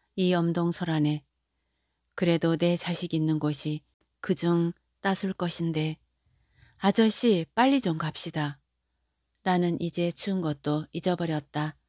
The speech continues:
아침놀이 무등산 위로 퍼지고 있다.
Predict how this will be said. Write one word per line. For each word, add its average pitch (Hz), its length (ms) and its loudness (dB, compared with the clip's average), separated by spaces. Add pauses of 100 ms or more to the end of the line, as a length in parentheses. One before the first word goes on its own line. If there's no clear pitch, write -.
(400)
아침놀이 170 760 -2
무등산 180 460 -4
위로 160 380 0
퍼지고 185 440 -4
있다. 151 460 -4